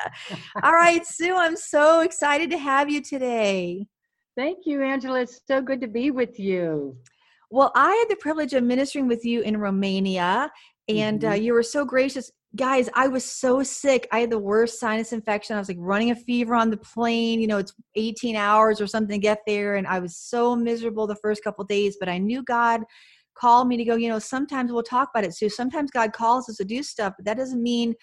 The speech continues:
Speaker 2: there's not gonna be a cost to it, and it's not gonna require a
Speaker 1: That's
Speaker 2: sacrifice
Speaker 1: true.
Speaker 2: on our part." So
Speaker 1: That is so true.
Speaker 2: And I've ministered with you many years ago, which is how we first
Speaker 1: Mm-hmm.
Speaker 2: met. And so I know I've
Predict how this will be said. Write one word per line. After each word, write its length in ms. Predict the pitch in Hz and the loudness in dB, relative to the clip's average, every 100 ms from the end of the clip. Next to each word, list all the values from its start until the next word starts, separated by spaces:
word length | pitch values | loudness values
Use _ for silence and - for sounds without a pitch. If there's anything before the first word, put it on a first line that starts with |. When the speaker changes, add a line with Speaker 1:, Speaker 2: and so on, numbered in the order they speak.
| _ - _ _ 214 | _ -20 _ _ -2
Speaker 2:
there's 160 | 208 | 0
not 240 | 214 220 226 | 0 0 0
gonna 160 | 220 | -2
be 100 | 208 | -2
a 40 | 202 | -4
cost 460 | - 214 220 220 | 0 2 2 0
to 80 | 220 | -2
it, 100 | 196 | -2
and 80 | 185 | -2
it's 140 | 175 196 | -6 -2
not 260 | 190 - | -2 -2
gonna 240 | 202 190 180 | -4 -4 -6
require 800 | 180 180 - 208 208 214 185 170 | -10 -12 0 4 4 4 2 0
a 60 | 135 | -2
Speaker 1:
That's 160 | 175 | -6
Speaker 2:
sacrifice 640 | 220 202 208 190 170 156 135 | 0 0 0 -4 -2 -4 -4
Speaker 1:
true. 80 | 151 | -8
Speaker 2:
on 20 | |
our 100 | 139 - | -10 -8
part." 320 | 135 110 - | -8 -8 -14
So 300 | - 208 190 156 | -6 0 2 2
Speaker 1:
That 100 | 156 | 2
is 180 | - | -2
so 180 | - 165 | -4 -4
true. 440 | 160 - 170 151 143 _ - | -4 -2 0 0 -4 _ 0
Speaker 2:
And 120 | 240 | 2
I've 140 | 240 | 4
ministered 400 | 240 277 320 311 | 4 2 0 -4
with 240 | 254 262 247 | -6 -4 -2
you 80 | 233 | 0
many 220 | 240 233 | 2 0
years 340 | 214 311 370 | 0 -2 -2
ago, 440 | 269 214 160 160 214 | -4 -2 0 0 -2
which 140 | 233 | -6
is 100 | 214 | -8
how 160 | 220 214 | -2 -2
we 140 | 135 | -2
first 420 | 127 - 277 311 320 | -4 -2 -2 -2 -4
Speaker 1:
Mm-hmm. 80 | |
Speaker 2:
met. 420 | 196 156 156 208 - _ _ _ - | -2 -2 -2 -4 -6 _ _ _ -2
And 180 | 247 240 | -2 -2
so 400 | - 247 240 - | -2 2 2 2
I 180 | 277 330 | 0 2
know 220 | 285 269 | 2 2
I've 300 | 226 254 269 | 2 2 0